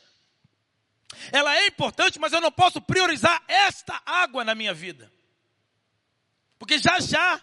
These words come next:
eu vou ter sede novamente. Mas a água que Jesus estava falando para essa mulher era uma água de vida, e ela entendeu isso.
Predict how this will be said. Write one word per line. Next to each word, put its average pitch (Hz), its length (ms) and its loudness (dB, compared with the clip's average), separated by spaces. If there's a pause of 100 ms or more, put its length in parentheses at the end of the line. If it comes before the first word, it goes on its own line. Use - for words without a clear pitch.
eu 285 80 2
vou 294 100 -6
ter 320 160 -4
sede 330 300 -2
novamente. 349 680 -2 (480)
Mas 208 260 0
a 226 160 -2
água 262 300 0
que 254 100 -6
Jesus 226 360 -2
estava 254 340 0
falando 254 320 -4
para 247 140 -2
essa 247 160 -2
mulher 214 160 -2
era 247 100 0
uma 214 140 -2
água 233 200 -2
de 202 60 -8
vida, 226 260 -6
e 233 160 0
ela 277 200 2
entendeu 262 920 -4
isso. - 540 -16